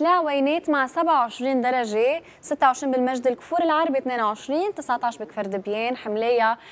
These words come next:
خمسة وعشرين درجة، سبعة وعشرين بالبيرة، صيدا وصور تسعة وعشرين درجة، مثل ما عم تشوفوا أمطار متفرقة بمختلف المناطق اللبنانية، دبين ستة وعشرين درجة، خمسة وعشرين بمشغرة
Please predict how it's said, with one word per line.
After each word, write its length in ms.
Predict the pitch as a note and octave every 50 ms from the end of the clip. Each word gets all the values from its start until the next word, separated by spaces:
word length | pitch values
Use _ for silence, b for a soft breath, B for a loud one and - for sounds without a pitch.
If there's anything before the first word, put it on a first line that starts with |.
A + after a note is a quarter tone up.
| B B B -
خمسة 280 | - C#4+ C#4 C4+ - C4+
وعشرين 360 | A#3+ G#3+ A3 - - B3 A#3+
درجة، 400 | A3+ A#3 A#3+ B3 A#3 G#3+ A3 A#3
سبعة 280 | A3 A3+ C4 C4 A#3+ A3+
وعشرين 260 | A3 G#3+ - A#3 A3+
بالبيرة، 640 | A3+ A#3+ A#3 G#3 G#3+ A#3+ B3+ B3+ A#3 A#3+ C4 E4 F4+ - - B B B B B B B
صيدا 300 | - - - D4 D4 C4+
وصور 240 | C4+ C4+ C4+ - D4+
تسعة 240 | - - E4+ - E4
وعشرين 280 | C#4+ C4 - - C4+ B3+
درجة، 200 | C4 B3+ B3+ C4
مثل 160 | C4+ C4+ D4
ما 60 | C4
عم 60 | C4
تشوفوا 240 | C4 - - - -
أمطار 260 | - A3+ - C4+ B3+
متفرقة 480 | A#3+ A#3 - - C4 B3+ - A#3 A#3 B3+
بمختلف 540 | A#3+ A#3 A3+ A#3 - - B3+ A#3 A3 - A#3
المناطق 440 | A3 A3 A3 A#3 A#3 A3+ - C4
اللبنانية، 720 | - A#3 A#3+ B3+ C4+ B3 B3+ C4 C4 C4+ C4+ B3 B3 C4+ C#4+
دبين 300 | A#3+ B3 G#3+ G3+ B3 C#4
ستة 240 | C#4 - - - D#4
وعشرين 300 | D4+ D4 - D4+ D4 D4
درجة، 380 | C#4+ C4 A3+ A#3+ B3+ C#4+ E4 B B B B B B B B B B - -
خمسة 280 | E4 F#4 F4+ - F4
وعشرين 560 | D#4+ D4 C4 B3+ B3 - - C#4 C#4 C4+ B3 A3
بمشغرة 960 | A#3 A#3 A3+ A#3 B3+ D4+ D4 - C#4 A#3+ B3 B3 A#3+ A#3+ A#3+ B3 C4 C#4+